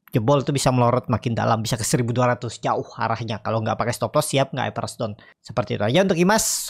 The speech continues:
Kalau saya kondisi seperti ini ya lihat besok, kalau memang buying power bagus, nekat aja beli. Cari profit mungkin lima persen atau tiga persen, udah bungkus saja dulu. Seperti itu aja untuk imas. Langsung saja ke saham selanjutnya. Ada M J S yang ditutup di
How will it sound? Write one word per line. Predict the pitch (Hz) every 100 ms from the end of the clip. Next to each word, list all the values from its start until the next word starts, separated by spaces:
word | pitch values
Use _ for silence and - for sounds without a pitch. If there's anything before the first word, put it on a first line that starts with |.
| -
Kalau | 120 117
saya | 120 120 123
kondisi | 139 131 120 -
seperti | - - 131
ini | 180
ya |
lihat | 147 147 165
besok, | 160 202 -
kalau | 156
memang | 147 151 156
buying | 151 147
power | 139 139 135
bagus, | 139 190 -
nekat | 190 185 180
aja | 196 180 127
beli. | 131 - _ _
Cari | 127 127
profit | 120 117 151
mungkin | 170 165 190 196
lima | 180 180
persen | 180 - 214 220
atau | 190
tiga | 190 185 190
persen, | 190 233 226
udah | 214 - - _ _ - _ _
bungkus | 139 139 143
saja | 139 120 110
dulu. | 110 - - _ _
Seperti | - 185 208 101
itu | 107
aja | 120 175
untuk | 180
imas. | 190 226 -
Langsung | 139 123 131 123
saja | 113
ke | 110
saham | - 120
selanjutnya. | 120 123 185 190 190 - _ 147
Ada | 165 180
M | 175
J | 175
S | 190 185
yang | 160
ditutup | 143 143 139
di | 127